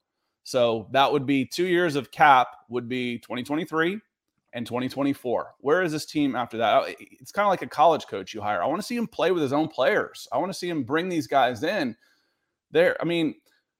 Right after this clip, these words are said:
this season, it's not even one arm tied behind their backs. It's both arm ties behind their back. And they're just trying to duck and dodge and see if they can wear the other guy out and give him a headbutt, you know, and, and that's, that's not gonna work. So it's, this year is,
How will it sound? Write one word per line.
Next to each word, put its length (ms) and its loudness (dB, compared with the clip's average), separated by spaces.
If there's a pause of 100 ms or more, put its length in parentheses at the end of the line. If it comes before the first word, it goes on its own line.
this 260 2
season, 300 -2
it's 160 0
not 160 4
even 220 0
one 180 4
arm 180 4
tied 240 0
behind 240 -8
their 80 -6
backs. 280 2
It's 100 -8
both 320 4
arm 220 -2
ties 260 -4
behind 180 -8
their 60 -6
back. 140 4
And 80 2
they're 100 4
just 120 -2
trying 180 2
to 40 2
duck 280 4
and 120 0
dodge 460 8
and 100 -8
see 120 -4
if 80 -4
they 80 -2
can 160 -4
wear 160 4
the 100 4
other 160 2
guy 180 6
out 180 10
and 80 0
give 120 2
him 120 2
a 80 4
headbutt, 420 0 (160)
you 100 -10
know, 280 -2
and, 200 -2
and 160 -4
that's, 380 -4
that's 200 -4
not 220 -6
gonna 160 0
work. 380 -2 (580)
So 440 2 (120)
it's, 480 -6 (460)
this 300 -2
year 280 4
is, 280 -6